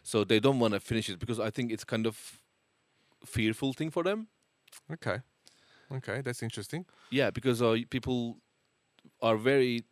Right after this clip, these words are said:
Speaker 1: tend to, uh, have
Speaker 2: Hold
Speaker 1: emotional connection.
Speaker 2: Hold on.
Speaker 1: Yeah.
Speaker 2: Yeah.
Speaker 1: And identify themselves with the things they done or they do.
Speaker 2: But there's a, even, even some of the biggest names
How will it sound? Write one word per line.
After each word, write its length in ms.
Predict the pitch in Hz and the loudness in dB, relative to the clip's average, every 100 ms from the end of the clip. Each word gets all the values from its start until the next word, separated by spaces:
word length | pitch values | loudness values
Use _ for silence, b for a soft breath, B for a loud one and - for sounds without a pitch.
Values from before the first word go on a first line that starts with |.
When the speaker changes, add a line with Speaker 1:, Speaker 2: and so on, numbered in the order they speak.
| _ | _
Speaker 1:
tend 260 | - 127 123 | 0 0 0
to, 480 | - 113 110 110 110 - _ _ _ _ _ - | -2 0 2 0 -2 -8 _ _ _ _ _ -12
uh, 500 | 107 - - - - | -10 -10 -10 -10 -4
have 160 | 123 | 2
Speaker 2:
Hold 100 | 127 | 6
Speaker 1:
emotional 340 | 120 147 - 123 | 8 8 6 0
connection. 420 | 104 95 92 - | 0 -2 -2 4
Speaker 2:
Hold 160 | 117 110 | 6 8
on. 240 | 110 92 - _ _ | 6 4 -8 _ _
Speaker 1:
Yeah. 220 | 117 69 - B B B B _ | -4 -4 -6 B B B B _
Speaker 2:
Yeah. 220 | 113 98 92 | 0 2 2
Speaker 1:
And 100 | 117 | 2
identify 480 | 117 139 127 123 | 4 4 4 2
themselves 640 | 117 117 117 - 110 107 110 107 | 4 2 0 4 4 4 -2 -4
with 200 | 110 - | -4 -4
the 100 | 113 - | -8 -6
things 260 | 123 117 - | -4 -4 -4
they 180 | 101 | -4
done 300 | 85 87 - 104 | -4 -8 -12 -12
or 100 | 95 | -8
they 160 | 87 95 | -8 -8
do. 240 | - 85 117 _ _ B B B B _ _ _ | -10 -16 -18 _ _ B B B B _ _ _
Speaker 2:
But 160 | 151 139 | 4 8
there's 180 | 160 147 | 6 6
a, 100 | 151 127 - | 2 -2 4
even, 260 | 165 170 156 | 6 6 6
even 300 | 151 156 143 | 6 6 4
some 200 | - 131 | 2 4
of 60 | 117 | 6
the 80 | |
biggest 360 | 107 131 170 - | 4 4 2 0
names 560 | 131 165 165 120 - | 0 0 0 -4 -8